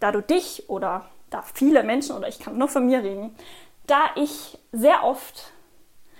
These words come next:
nicht auf mich selbst höre und auf mein System höre, bin ich einfach drüber gef-, gefahren durch dieses Gefühl und dachte mir, ja, ich fühle das einfach so und das wird jetzt mit der Zeit einfach besser.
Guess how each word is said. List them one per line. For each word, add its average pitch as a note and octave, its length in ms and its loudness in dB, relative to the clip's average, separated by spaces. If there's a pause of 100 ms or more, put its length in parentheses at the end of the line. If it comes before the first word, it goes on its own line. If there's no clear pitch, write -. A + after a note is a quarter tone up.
(680)
nicht E4 400 4
auf B3 160 4
mich C4+ 180 2
selbst A#3+ 420 0
höre A3 320 0
und G#3+ 120 -6
auf - 140 -12
mein G3+ 160 -10
System C4 500 -4
höre, A3+ 380 -2 (380)
bin D#4+ 100 -4
ich E4 60 -2
einfach C4+ 200 -6
drüber C#4 280 0
gef-, G#3 240 -8
gefahren A3+ 540 -4 (580)
durch B3 160 -4
dieses G#3+ 260 -10
Gefühl C#4 500 -4
und D4 180 -4
dachte C4+ 280 -4
mir, C4+ 340 0 (400)
ja, G#3 220 -4
ich A3 140 -4
fühle A#3 160 -2
das B3 180 0
einfach G#3 320 -8
so F4 260 0 (420)
und A#3 140 -4
das A#3 200 -2
wird C4+ 100 -2
jetzt C4 160 -2
mit G#3 120 -4
der G#3 120 -8
Zeit - 200 -4
einfach G#3 280 -8
besser. - 360 -10